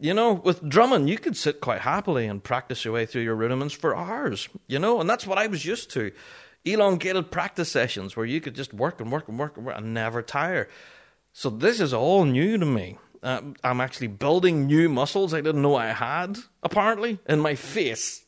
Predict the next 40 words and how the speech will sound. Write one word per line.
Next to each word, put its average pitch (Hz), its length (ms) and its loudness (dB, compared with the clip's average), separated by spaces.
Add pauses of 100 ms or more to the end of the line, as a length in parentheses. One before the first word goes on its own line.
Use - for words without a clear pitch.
<laughs> - 120 -20
In - 380 -8 (2250)
my 349 200 4
face. 339 520 -2 (380)
Um, 220 340 4 (320)
so, 202 460 6
it, 170 180 4
yeah, 208 400 4
I 123 80 2
didn't 190 240 4
know 214 180 6
my 214 200 4
face, 220 420 0
um, 190 460 0 (160)
had 202 160 4
a - 20 0
six-pack - 600 0 (100)
that 139 160 -2
I 139 80 0
need 147 220 -2
to 139 80 -2
work 143 200 2
on. 123 200 0 (680)
So, 131 300 4
yeah, 139 320 4
that's 147 180 0
all 170 220 6
sorts 160 240 2
of 110 100 -4
interesting. 104 400 -4
So 95 120 -12
we'll 107 140 -6
possibly 110 380 -6
talk 143 280 -2
about 110 240 -4
that 104 180 0 (320)
on 131 100 0
a 123 60 -2
future 139 300 -2
podcast, 117 480 0